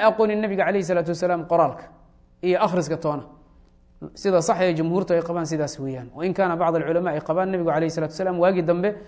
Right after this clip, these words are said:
waa fahmayey qoraalka iyo wixii la mid ah, sax ma aha. Bal arrintu waxay gaartay arrin aad iyo aad u fool xun, ilaa qaybo culimada ka mid ay yidhahdeen kufriba ku dhacay qofkii yidhahda nebigu waxbuu yaqaanay sida loo qoriyo, sida loo akhriyo.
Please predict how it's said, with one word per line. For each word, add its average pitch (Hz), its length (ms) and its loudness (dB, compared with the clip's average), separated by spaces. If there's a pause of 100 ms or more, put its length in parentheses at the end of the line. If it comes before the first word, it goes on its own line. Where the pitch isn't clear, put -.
(180)
waa 202 120 2
fahmayey 170 400 2
qoraalka 165 380 0
iyo 165 120 0
wixii 160 180 -4
la 160 60 0
mid 165 160 0
ah, 170 80 0 (200)
sax - 240 -2
ma 170 140 -2
aha. 127 200 -6 (1080)
Bal 160 200 -4
arrintu 185 340 0
waxay 170 200 0
gaartay 165 320 0
arrin 170 220 -2
aad 196 160 2
iyo 185 100 4
aad 175 80 0
u 175 40 -2
fool 165 220 0
xun, 196 200 -4
ilaa 202 240 2
qaybo 208 240 2
culimada 208 380 0
ka 196 120 -4
mid 185 120 -2
ay 170 80 0
yidhahdeen 170 280 0
kufriba 190 520 0
ku 190 100 -4
dhacay 175 200 0
qofkii - 220 -4
yidhahda 165 200 0
nebigu 165 200 -2
waxbuu 156 300 -4 (580)
yaqaanay 165 400 2
sida 170 200 -2
loo 160 160 2
qoriyo, 156 240 -4
sida 151 200 -6
loo 147 160 -4
akhriyo. 123 320 -14